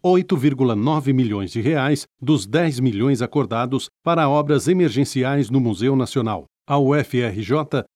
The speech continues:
além de supervisionar os trabalhos contratados, também deve se reunir com a direção do museu para definir a curadoria do acervo que está no prédio, assim como o que será doado ou cedido à instituição.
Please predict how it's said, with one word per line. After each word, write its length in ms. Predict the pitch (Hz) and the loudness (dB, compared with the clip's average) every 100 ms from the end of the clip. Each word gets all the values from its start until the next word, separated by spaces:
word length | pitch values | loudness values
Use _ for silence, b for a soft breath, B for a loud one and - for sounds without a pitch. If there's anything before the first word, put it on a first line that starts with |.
| _ | _
além 320 | 160 156 196 | 0 2 2
de 80 | 139 | 0
supervisionar 880 | - 202 175 139 160 135 120 135 | -4 0 0 0 0 2 0 0
os 80 | 131 | -2
trabalhos 460 | - 123 101 92 - | -2 -4 -4 -8 -6
contratados, 720 | 135 131 160 143 151 139 - - - | -6 -4 -4 -2 -2 -4 -6 -14 0
também 340 | 175 165 196 | 2 4 4
deve 240 | 160 165 | 2 2
se 140 | 156 165 | 2 2
reunir 400 | 143 151 131 160 | 4 4 4 2
com 120 | 151 | 0
a 60 | 127 | 0
direção 480 | 120 147 131 131 | 2 0 0 0
do 100 | 123 | 0
museu 420 | 139 180 127 139 143 _ - | 2 2 2 2 0 _ -2
para 220 | 151 139 | 0 2
definir 420 | 165 185 165 170 | 2 2 4 4
a 80 | 151 | 2
curadoria 580 | 139 139 127 131 156 165 | 0 0 0 0 0 0
do 120 | 127 | 0
acervo 440 | 113 - 143 143 | -2 0 0 -2
que 120 | - | -2
está 280 | 135 - 143 | -2 -2 -2
no 120 | 143 | 0
prédio, 400 | 147 120 120 113 - _ | -2 -4 -2 -4 -6 _
assim 380 | 151 143 - 214 | -4 -2 0 0
como 320 | - 131 113 | 2 0 0
o 60 | 110 | -2
que 140 | - | -4
será 320 | 151 165 143 | 0 0 2
doado 540 | 156 185 135 143 139 127 | 2 2 2 2 0 -2
ou 160 | - 165 | -2 -2
cedido 500 | - 175 107 127 131 | 0 -2 0 -4 -2
à 60 | 110 | -2
instituição. 760 | 120 - 113 123 113 127 110 | -2 -4 -8 -6 -6 -6 -8